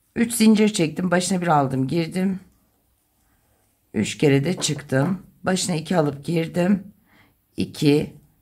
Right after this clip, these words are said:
iki, iki çektim. Başına iki alıp girdim. Önce bir, sonra iki, sonra iki,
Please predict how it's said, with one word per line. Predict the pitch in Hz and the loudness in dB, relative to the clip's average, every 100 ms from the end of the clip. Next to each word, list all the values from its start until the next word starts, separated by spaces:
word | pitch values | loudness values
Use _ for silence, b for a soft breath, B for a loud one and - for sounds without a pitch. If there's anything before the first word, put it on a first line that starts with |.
| _ _ | _ _
iki, | - - - 151 156 175 - _ _ _ _ - | -10 -8 -4 0 0 -4 -12 _ _ _ _ -12
iki | - 175 - | -8 -8 -4
çektim. | 135 117 - 156 202 - _ b b b b b b - | -4 -4 -4 -4 -4 -8 _ b b b b b b -4
Başına | 196 196 202 | 0 2 2
iki | 196 220 | 0 2
alıp | 196 180 - | 2 2 0
girdim. | 165 151 165 196 | -2 0 0 -2
Önce | 180 170 147 147 135 | 0 0 2 2 2
bir, | 131 131 175 - - _ _ | 2 2 0 -6 -14 _ _
sonra | - 170 151 151 139 123 | -10 -2 0 2 0 -2
iki, | 120 - - | -4 -8 -10
sonra | - 165 151 147 135 | -8 -4 -2 -2 -4
iki, | 117 123 117 139 160 - | -6 -10 -10 -8 -8 -8